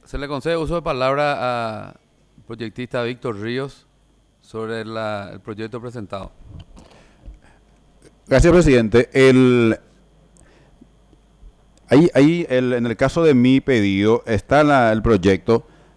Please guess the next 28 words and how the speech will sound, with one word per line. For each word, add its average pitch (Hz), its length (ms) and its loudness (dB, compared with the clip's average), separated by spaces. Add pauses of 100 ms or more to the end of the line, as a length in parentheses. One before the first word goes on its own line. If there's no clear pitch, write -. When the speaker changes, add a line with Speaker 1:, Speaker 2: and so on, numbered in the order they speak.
(160)
Speaker 2:
pero 131 560 4
el, 117 640 -2
yo 120 100 -2
creo 143 160 2
que 160 120 0
es 151 40 4
importante 147 640 0
que 143 460 0 (240)
surja 131 420 2
una 131 300 2
única 127 800 4
resolución 110 500 2
de 151 80 2
esta 143 200 0
Cámara, 107 580 0 (500)
hagamos 117 520 2
una, 104 760 0 (640)
una 107 260 -2
especie 123 280 2
de 127 60 2
compendio, 135 560 2
<laughs> - 40 6
digamos, - 520 -2 (480)
y, 127 420 2
eh, 113 160 2
porque 113 240 0
no, 113 200 -4
son 131 280 0